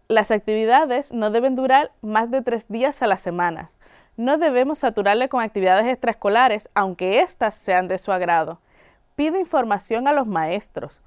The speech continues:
Los maestros nos pueden asesorar de los gustos y habilidades de nuestros hijos, así como de los aspectos académicos que debes reforzar. Si la actividad extraescolar es de refuerzo para alguna materia, no debes hacerle ver que es un castigo.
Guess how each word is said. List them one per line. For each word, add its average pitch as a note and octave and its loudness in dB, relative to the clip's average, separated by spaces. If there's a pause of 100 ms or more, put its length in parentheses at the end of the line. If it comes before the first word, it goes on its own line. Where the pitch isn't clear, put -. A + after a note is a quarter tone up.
(280)
Los F#3+ 2
maestros G#3 0
nos G3+ -8
pueden C4 0
asesorar B3+ -2
de A3+ -2
los F3 -4
gustos C4 -6
y A#3 -2
habilidades F#3+ 2
de C4+ 0
nuestros F#3 -6
hijos, G#3+ -8 (380)
así G#3+ 0
como D4 0
de A#3 -2
los G#3 2
aspectos A#3+ -4
académicos A#3 -2
que G3 0
debes F3 0
reforzar. F#3 -4 (480)
Si - -4
la C4 4
actividad A#3+ -2
extraescolar D4 0
es G3+ -4
de B3 0
refuerzo B3+ -2
para F3 0
alguna F#3+ -2
materia, C4 0 (320)
no D4 2
debes E4 2
hacerle B3 0
ver B3 0
que A3+ -4
es - -6
un C4 -4
castigo. A3 -4